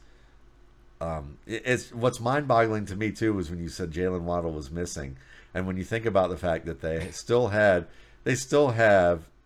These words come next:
you know, they still had four players who were, who would be the fastest player on a lot of teams. When you add Chosen Anderson to the mix, who was off the practice squad,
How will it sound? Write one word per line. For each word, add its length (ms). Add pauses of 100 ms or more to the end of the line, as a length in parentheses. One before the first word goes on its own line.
(120)
you 120
know, 360 (920)
they 120
still 180
had 140
four 300
players 600
who 200
were, 300 (240)
who 200
would 220
be 140
the 120
fastest 600
player 420
on 160
a 100
lot 280
of 140
teams. 420 (320)
When 160
you 180
add 300
Chosen 460
Anderson 640
to 100
the 120
mix, 440
who 120
was 200
off 180
the 100
practice 520
squad, 480